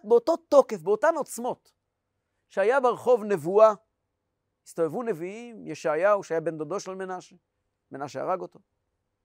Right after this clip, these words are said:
היה דוד של מנשה. לא, היה סבא של מנשה. היה סבא של מנשה. ישעיהו היה סבא של מנשה.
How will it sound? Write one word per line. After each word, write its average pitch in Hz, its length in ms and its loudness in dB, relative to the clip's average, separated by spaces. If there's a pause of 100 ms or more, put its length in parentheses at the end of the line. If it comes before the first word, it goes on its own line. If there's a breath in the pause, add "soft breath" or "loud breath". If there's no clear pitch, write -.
(760)
היה 123 100 -14
דוד 180 200 -2
של 127 100 -14
מנשה. - 340 -20 (500)
לא, 175 180 -6 (200)
היה - 80 -20
סבא - 280 8
של 214 120 -2
מנשה. 147 360 -12 (960)
היה 123 100 -16
סבא 262 240 4
של 214 120 -2
מנשה. 156 360 -12 (360)
ישעיהו 185 380 0
היה 196 140 2
סבא 226 220 0
של 208 120 -10
מנשה. 202 360 -12